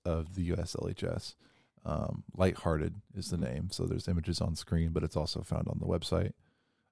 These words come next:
Speaker 1: Um,
Speaker 2: And it's, it's a lot more in depth than ours, because ours are, like, theirs is really nice because they always have a special guest. And so it'll be someone who works with a specific
Speaker 1: Mm-hmm.
Speaker 2: lighthouse or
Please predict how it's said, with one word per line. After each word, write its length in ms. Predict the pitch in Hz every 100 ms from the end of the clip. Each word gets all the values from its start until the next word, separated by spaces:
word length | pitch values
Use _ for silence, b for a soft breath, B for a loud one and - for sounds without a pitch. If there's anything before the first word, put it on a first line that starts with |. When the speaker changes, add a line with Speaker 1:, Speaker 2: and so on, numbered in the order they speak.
| -
Speaker 1:
Um, 440 | - 50 - - -
Speaker 2:
And 80 | 220
it's, 180 | - - b b
it's 140 | 233
a 60 | 208
lot 180 | 220 226
more 160 | 220
in 140 | 196 170
depth 420 | 180 - - - - - -
than 140 | 170
ours, 300 | 160 175 180
because 280 | - 190 180
ours 300 | 202 233 233
are, 100 | 208
like, 200 | 180 - B B B -
theirs 280 | 269 349 294
is 200 | 226 208
really 200 | 254 226
nice 320 | 202 196 196
because 260 | 208 220 196
they 180 | 185 -
always 680 | 214 226 226 226 220 214 - -
have 320 | - 185 185
a 60 | 180
special 360 | - 185 185
guest. 500 | 160 160 220 - - - b b b
And 160 | 190 180
so 140 | 190
it'll 160 | 180 175
be 460 | 175 175 170 165 160 - _ _ _ _ _ _ -
someone 440 | - 196 190 196 190
who 160 | 196
works 280 | 180 180 -
with 80 | 180
a 60 |
specific 360 | 175 170 180 180
Speaker 1:
Mm-hmm. 80 | 170
Speaker 2:
lighthouse 640 | 175 175 170 170 - - -
or 420 | 165 151 151 151